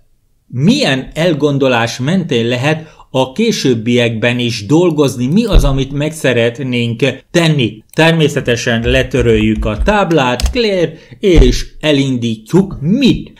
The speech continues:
Mit szeretnénk elindítani? Az, hogy legyen szíves már takarítani, tegyen renedet maga mögött. Azaz, az lenne az ideális, hogyha letöltött csomagok, letöltött forráskódok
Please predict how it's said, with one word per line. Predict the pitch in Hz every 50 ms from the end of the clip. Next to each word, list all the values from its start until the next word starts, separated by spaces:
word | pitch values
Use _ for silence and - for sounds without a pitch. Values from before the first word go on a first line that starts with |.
| - _ _
Mit | 139 185 294 302 - -
szeretnénk | - 160 143 139 135 - 139 131 131 123 -
elindítani? | - 175 156 151 170 - - 156 143 131 120 120 120 120 135 120 117 - - -
Az, | 214 220 214 214 - -
hogy | - - 135 120 110 107 -
legyen | 110 110 113 120 123 143 180 214 202 214 202 185 175 175 170
szíves | 170 - - 151 127 110 104 107 101 104 104 - - - 101 107 120
már | 135 156 180 190 190 196 190 190 190 196 190 - - _
takarítani, | 165 160 165 160 165 160 131 123 123 120 113 117 - - 123 120 120 110 101 - - - _ _
tegyen | - 143 170 220 226 196 190 190 185 175 175 165 160 160 160 - _ -
renedet | 113 117 - 113 123 127 131 139 139 135 123 131 135 139 139 139 139 - - _ _ _
maga | - 110 110 123 131 139 143 143 139 123 139 131 131 131 127 - - - _ _ _ _
mögött. | - 120 135 143 139 143 131 117 107 - - - _ _ _
Azaz, | 120 117 123 135 123 151 180 220 262 269 - - - - _ _ _
az | - 185 220 214 214
lenne | 190 170 143 127 113 101
az | 92 92 - -
ideális, | 110 107 110 120 147 208 240 254 247 214 - -
hogyha | - 190 175 175 - 180 190
letöltött | 208 240 226 226 220 202 185 170 160 160 160 143 - - - -
csomagok, | - - 160 156 139 135 135 131 131 127 127 120 120 120 120
letöltött | 139 185 208 190 - 185 165 147 - 147 131 123 123
forráskódok | - - 151 190 190 180 160 143 135 - - - 147 127 120 123 123 113 117 -